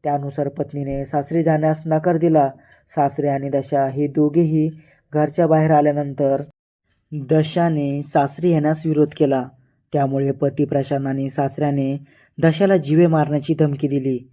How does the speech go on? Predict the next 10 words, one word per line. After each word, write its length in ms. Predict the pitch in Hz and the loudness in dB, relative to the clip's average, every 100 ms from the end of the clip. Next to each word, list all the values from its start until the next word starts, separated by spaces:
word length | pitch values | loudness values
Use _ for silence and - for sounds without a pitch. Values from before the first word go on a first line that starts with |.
| _ _ _ _ 139 | _ _ _ _ -4
दशाच्या 400 | 143 143 131 143 | -2 0 -2 -2
घरचे 360 | 131 135 127 131 | -2 -2 -2 -4
सर्व 300 | 147 139 139 | -2 0 2
लोक 260 | 143 170 | 2 0
समोर 300 | 175 175 160 | 0 -2 0
असताना 580 | 160 156 156 143 139 139 151 - _ - | 0 -2 -4 -4 -4 -4 -6 -14 _ -6
अशा 340 | 151 156 175 | 0 0 0
प्रकारची 480 | 202 202 185 180 180 | 0 0 2 0 2
धमकी 360 | 165 151 139 156 | 0 0 -2 -2
दिल्यामुळे 680 | 151 147 147 143 139 139 | 2 2 2 2 2 0